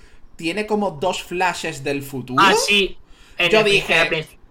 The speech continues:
Speaker 1: ah, está grabado, ¿eh? Está grabado. Yo dije, vale,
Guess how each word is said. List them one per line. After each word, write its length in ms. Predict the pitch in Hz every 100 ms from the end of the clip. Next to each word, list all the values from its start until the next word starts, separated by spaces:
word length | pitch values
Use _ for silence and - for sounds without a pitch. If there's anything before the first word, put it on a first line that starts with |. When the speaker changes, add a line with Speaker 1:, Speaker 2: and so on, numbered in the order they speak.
| - - - - -
Speaker 1:
ah, 80 | 170
está 300 | - - 185
grabado, 500 | 233 180 175 131 -
¿eh? 140 | -
Está 240 | 135 - 190
grabado. 540 | 185 143 135 113 - 147
Yo 160 | 165
dije, 420 | 160 135 139 113 143
vale, 420 | 143 170 127 113